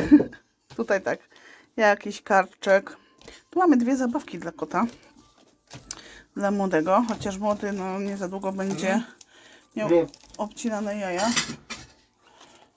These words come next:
Speaker 1: Tu mamy akurat kolkę.
Speaker 2: No.
Speaker 1: Buraczki te są bardzo dobre z cebulką.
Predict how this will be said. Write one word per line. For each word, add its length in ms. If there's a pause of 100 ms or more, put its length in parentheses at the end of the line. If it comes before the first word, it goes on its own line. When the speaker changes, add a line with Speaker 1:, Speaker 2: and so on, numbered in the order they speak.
(800)
Speaker 1:
Tu 100
mamy 180
akurat 500 (240)
kolkę. 640
Speaker 2:
No. 80 (800)
Speaker 1:
Buraczki 500
te 100
są 180
bardzo 260
dobre 380
z 460 (960)
cebulką. 600